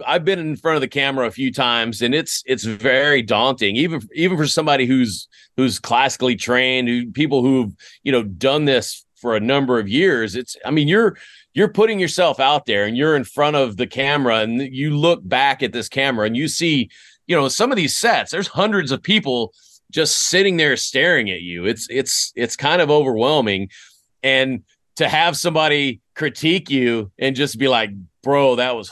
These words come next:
horrible," you know, that was, like, not good at all. Like, it's, it's, it diminishes your,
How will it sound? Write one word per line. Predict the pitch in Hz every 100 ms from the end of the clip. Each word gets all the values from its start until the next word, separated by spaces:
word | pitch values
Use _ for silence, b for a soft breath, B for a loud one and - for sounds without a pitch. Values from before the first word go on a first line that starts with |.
| -
horrible," | 123 151 151 110 98 92 98
you | 110
know, | 110 104 107
that | 113
was, | 110
like, | 104 101
not | 117 131 127 110
good | 123 123
at | 110
all. | 110 127 107 95
Like, | 95 95 110
it's, | 131 - 117
it's, | 120 - - B B
it | - 135
diminishes | 135 131 160 180 139 120
your, | 120 127 117 101